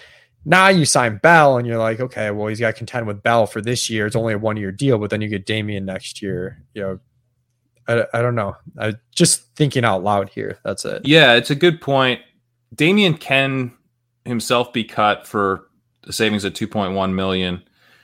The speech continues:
Speaker 2: Um, so it's possible that they, they end up rolling with my, you know, if, if they were to cut Damian and not bring Bell back, then they're probably drafting somebody 'cause they're clearly don't feel comfortable with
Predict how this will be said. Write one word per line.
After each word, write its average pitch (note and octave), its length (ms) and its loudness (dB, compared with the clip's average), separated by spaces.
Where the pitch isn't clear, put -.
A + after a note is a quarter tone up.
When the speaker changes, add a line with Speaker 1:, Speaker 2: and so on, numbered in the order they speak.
Speaker 2:
Um, F#2+ 540 2
so A2+ 500 4
it's A#2+ 160 -2
possible B2 500 4
that G2+ 160 -2
they, F#2+ 360 2
they A#2 160 4
end A2+ 100 4
up G2+ 120 -2
rolling G2+ 400 2
with F#2 340 -4
my, B2+ 220 2
you C3+ 220 2
know, A#2+ 120 8
if, A#2 200 4
if C3+ 180 -2
they B2 100 6
were C#3+ 180 6
to F3 60 6
cut D3+ 260 2
Damian A#2 320 2
and G2+ 120 0
not G#2 200 4
bring G2 220 -2
Bell G2 180 2
back, F2 340 0
then F#2+ 140 -4
they're F#2 120 -4
probably F#2+ 360 0
drafting F2 400 -4
somebody - 440 -10
'cause A2+ 160 0
they're A2+ 100 6
clearly C3 640 4
don't G#2+ 220 0
feel G#2 160 -2
comfortable F#2 500 -4
with E2+ 340 -8